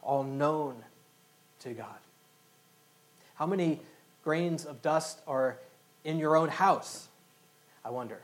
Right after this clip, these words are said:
I, personally, I wouldn't want to know the answer to that question. I definitely don't want to know how many hairs are still on my head.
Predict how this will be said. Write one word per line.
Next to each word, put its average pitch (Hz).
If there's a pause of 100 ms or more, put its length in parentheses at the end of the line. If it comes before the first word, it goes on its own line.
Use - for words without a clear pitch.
I, 139 (200)
personally, 156
I 139
wouldn't 165 (320)
want 190
to 156
know 127
the 123
answer 120
to 113
that 127
question. 127 (480)
I 131
definitely 170
don't 156
want 151
to 139
know 143
how 143
many 139
hairs 147
are 143
still 139
on 131
my 127
head. 139